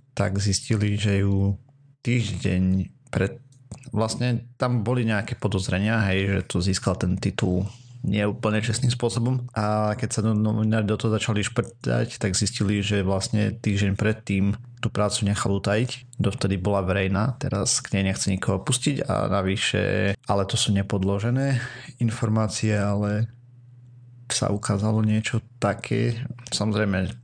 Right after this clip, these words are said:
to je vec, ktorá sa ťažko utají, hej, ale informácie sú zatiaľ také, že práca nesie rovnaký názov ako nejaká iná práca,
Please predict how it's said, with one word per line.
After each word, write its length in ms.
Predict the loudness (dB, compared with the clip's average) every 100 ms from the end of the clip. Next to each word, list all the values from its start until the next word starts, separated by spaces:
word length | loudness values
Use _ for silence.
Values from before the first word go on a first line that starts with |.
| -6
to 140 | -2
je 120 | 0
vec, 180 | 0 -2
ktorá 260 | -2 -2 0
sa 140 | -2
ťažko 420 | 0 0 0 -2
utají, 320 | 0 0 0 0
hej, 200 | 0 0
ale 360 | 0 0 0 -2 -8 -10 -10 -10 -12 -16 -6
informácie 640 | -4 0 0 0 0 -2 0
sú 160 | 0
zatiaľ 320 | 0 0 -2
také, 440 | 0 -2 0 0 0
že 280 | 0 0 0 0 -2 -4 -14 -4
práca 360 | -2 0 0
nesie 600 | 0 0 0 0 0 0
rovnaký 460 | 0 0 0 0 0
názov 540 | 0 0 0 0 0
ako 220 | -2 -2 0
nejaká 340 | 0 0 0
iná 180 | 0 0
práca, 720 | 0 0 0 0 0 0 -6